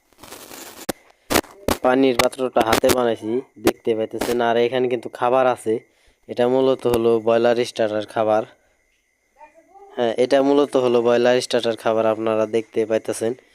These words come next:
এটা ব্রয়লার স্টার্টার খাবার। এই খাবারটি আমি খাওয়াই থাকি পাখির ওজন আনার জন্য। আমার পাখি কিন্তু এখনো ডিমে আসে নাই, অবশ্য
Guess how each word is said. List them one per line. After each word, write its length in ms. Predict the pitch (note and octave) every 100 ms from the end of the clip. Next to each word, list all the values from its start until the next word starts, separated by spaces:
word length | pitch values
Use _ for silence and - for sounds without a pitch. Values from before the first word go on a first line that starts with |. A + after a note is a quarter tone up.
| _ _ _ B2+
এটা 220 | A#2+ A#2+ A#2+ A#2+ A2+ G#2+
ব্রয়লার 340 | A#2 A#2 B2
স্টার্টার 360 | B2+ B2+ A2+ A#2+
খাবার। 380 | - A#2+ A#2+ D3 F3+ - - _ _ _ - _ _ A#2+
এই 100 | A#2+
খাবারটি 600 | C3 B2+ B2+ - B2+ B2 A#2+ A#2 - _ - - -
আমি 160 | A#2+ A#2+
খাওয়াই 360 | - B2+ B2+ B2
থাকি 340 | B2 A#2 A#2 A#2+ B2
পাখির 340 | - A2+ A#2+ G#2+ G#2
ওজন 340 | B2+ C3 C#3 C3+
আনার 260 | B2 A#2 A2
জন্য। 220 | A#2 A#2
আমার 260 | A#2+ A#2+ A2+
পাখি 220 | A#2+ A#2
কিন্তু 220 | A#2+ A2 A#2
এখনো 260 | A#2 A#2
ডিমে 280 | G#2+ B2 B2
আসে 200 | A#2 A2+
নাই, 160 | A2 G#2+ - - - - -
অবশ্য 320 | B2 A#2+ -